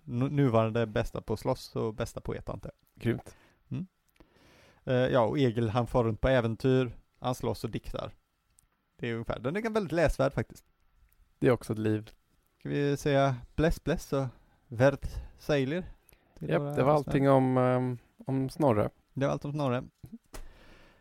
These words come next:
Speaker 1: Nu ska vi, eh, säga först, eh, att, eh, vi har en Patreon. Så om ni tyckte det här var superbra så gå gärna in där.
Speaker 2: Får man väldigt gärna göra.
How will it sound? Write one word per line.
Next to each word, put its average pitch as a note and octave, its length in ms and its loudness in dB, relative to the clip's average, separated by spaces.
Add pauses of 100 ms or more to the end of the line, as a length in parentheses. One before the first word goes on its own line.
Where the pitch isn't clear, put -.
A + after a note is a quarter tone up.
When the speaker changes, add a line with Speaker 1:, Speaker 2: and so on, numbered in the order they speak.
(280)
Speaker 1:
Nu B2+ 120 -4
ska - 140 -4
vi, D3+ 300 4 (320)
eh, D3 60 0
säga D#3 460 4
först, - 400 -4 (680)
eh, A2+ 240 -8
att, - 800 -10
eh, B2+ 680 -2 (340)
vi C3+ 60 -2
har C3 100 2
en C3 60 -2
Patreon. - 400 -2 (720)
Så - 160 -10
om A#2+ 140 -8
ni A#2+ 220 -6
tyckte - 280 -12
det A2+ 60 -6
här A2 120 -2
var D#3 240 -8
superbra - 460 -10
så C#3 200 -18 (120)
gå B2 100 -10
gärna A#2+ 240 -8
in C#3+ 120 -10
där. D#3 160 -10 (880)
Speaker 2:
Får - 80 -4
man C3 80 0
väldigt - 260 -6
gärna B2 180 -4
göra. C3 160 -10